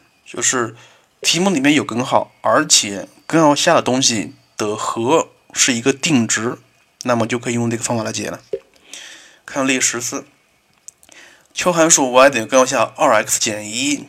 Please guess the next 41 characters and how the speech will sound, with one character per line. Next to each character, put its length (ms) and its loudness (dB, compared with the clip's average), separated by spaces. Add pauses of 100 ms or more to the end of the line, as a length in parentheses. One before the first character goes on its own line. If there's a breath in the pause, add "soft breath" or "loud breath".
加 200 4
上 140 0
根 140 4
号 80 6
下 300 0 (220)
五 140 -2
减 320 -2
二 220 4 (140)
x 200 -6
的 120 -6
最 120 -4
大 160 4
值。 200 -6 (580)
像 220 0
这 100 -2
个 60 -6
题 160 -4
目 180 0 (120)
还 220 0
是 140 0
有 60 0
两 200 -2
个 120 -8
根 100 -6
号， 300 0
而 140 -2
且 160 -4
根 140 -2
号 80 2
下 160 -2
东 160 -2
西 80 -8
的 80 -2
和 280 -4
是 180 -2
一 40 -10
个 60 -8
定 200 -4
值， 200 -2 (400 loud breath)
所 160 -2
以 320 -4